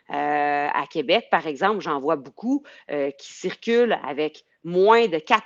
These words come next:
passagers. J'en vois beaucoup, là, de ces autobus-là. Ils coûtent cher en carburant pour rouler pour quatre personnes. On pourrait peut-être mettre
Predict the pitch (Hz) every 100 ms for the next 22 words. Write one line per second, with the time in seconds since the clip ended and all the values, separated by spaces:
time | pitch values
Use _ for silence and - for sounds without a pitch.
0 | - 180 165 165 143 147 220 - - 143
1 | 143 156 339 339 180 - 381 698 214 175
2 | 165 143 156 151 143 135 170 196 214 -
3 | - - 202 - 330 330 - - 302 339
4 | 220 185 185 175 175 180 262 202 175 143
5 | 175 202 220 151 - 185 - 156 - 208
6 | 208 - - - 143 160 165 170 165 208
7 | 214 175 202